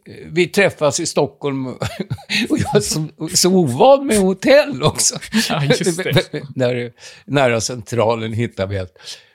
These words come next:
Speaker 1: Åh, vad fint det var. Och vilken frukt-, jag gick upp och sa, vad heter de där receptionisterna?
Speaker 2: Ja.
Speaker 1: Eller vad det heter? Åh, vilken frukost och så här. Och de var ju jätteglada. För sen insåg jag, det, nu är det så länge sedan, förr i världen bodde man ju på hotell.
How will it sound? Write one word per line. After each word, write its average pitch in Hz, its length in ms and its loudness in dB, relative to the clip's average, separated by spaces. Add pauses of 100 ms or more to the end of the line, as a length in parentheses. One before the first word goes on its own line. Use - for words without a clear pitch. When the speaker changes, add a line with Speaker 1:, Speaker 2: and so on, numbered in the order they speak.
(200)
Speaker 1:
Åh, 120 840 2
vad 104 160 -4
fint 110 400 -4
det 107 80 -8
var. 151 160 -6
Och 143 100 0
vilken 143 500 2
frukt-, 151 360 2
jag 135 100 2
gick 139 180 -2
upp 139 260 4
och 131 100 -4
sa, 127 220 -4 (880)
vad 127 140 0
heter 131 200 0
de 107 100 -6
där 104 140 -2
receptionisterna? 113 880 -6
Speaker 2:
Ja. 151 60 -4
Speaker 1:
Eller 135 100 -6
vad 101 100 -10
det 92 40 -12
heter? 101 140 -16 (480)
Åh, 175 480 6
vilken 127 320 -2
frukost - 680 -4
och 113 100 -10
så 113 60 -10
här. 113 400 -6 (160)
Och 117 160 -8
de 120 180 -6
var 202 80 -2
ju 202 160 -2
jätteglada. 143 800 0
För 110 160 -14 (460)
sen 214 260 4
insåg 131 460 -2
jag, 117 160 0
det, 110 100 -8
nu 107 420 -6
är 131 40 0
det 123 80 0
så - 140 -6
länge 107 300 -4
sedan, 98 440 -6
förr 135 200 2
i - 20 -4
världen 104 320 -2
bodde 104 180 -12
man 101 120 -12
ju 101 80 -16
på 104 80 -10
hotell. 92 240 -10